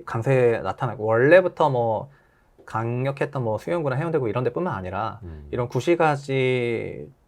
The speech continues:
Speaker 1: 준공이 되면 효과가 많이 발생을 했고, 이건 대전도
Speaker 2: 음.
Speaker 1: 마찬가지고 대구도 마찬가지입니다. 그래서 아마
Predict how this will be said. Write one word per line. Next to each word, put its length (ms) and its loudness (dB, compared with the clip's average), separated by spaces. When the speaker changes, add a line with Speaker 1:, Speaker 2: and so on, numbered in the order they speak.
Speaker 1:
준공이 800 0
되면 440 -6
효과가 400 0
많이 220 -2
발생을 460 -6
했고, 420 0
이건 180 -2
대전도 300 0
Speaker 2:
음. 20 0
Speaker 1:
마찬가지고 720 -4
대구도 280 0
마찬가지입니다. 840 -8
그래서 680 0
아마 840 2